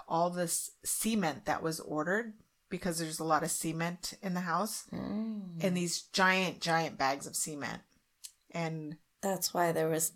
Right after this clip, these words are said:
Speaker 2: and then cement at her.
Speaker 1: There was a cement bag that she
Speaker 2: Yeah.
Speaker 1: was carried in.
Speaker 2: Wow.
Speaker 1: I mean, who,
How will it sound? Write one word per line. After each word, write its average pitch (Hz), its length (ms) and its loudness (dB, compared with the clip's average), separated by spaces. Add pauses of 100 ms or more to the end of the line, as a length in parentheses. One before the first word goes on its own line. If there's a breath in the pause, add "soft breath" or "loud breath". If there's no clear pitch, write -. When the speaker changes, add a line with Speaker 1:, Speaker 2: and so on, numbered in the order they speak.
(120)
Speaker 2:
and 185 140 0
then 170 500 2
cement 180 680 0 (160)
at 170 220 2
her. 151 400 0 (240)
Speaker 1:
There 175 120 2
was 160 140 -2
a 160 60 -2
cement 165 440 -2
bag 143 300 -2 (240)
that - 180 -2
she - 80 4
Speaker 2:
Yeah. 180 100 4
Speaker 1:
was 156 140 0
carried 139 440 -2
in. 123 240 -8
Speaker 2:
Wow. 180 320 2
Speaker 1:
I 170 40 2
mean, 180 180 2
who, 240 420 0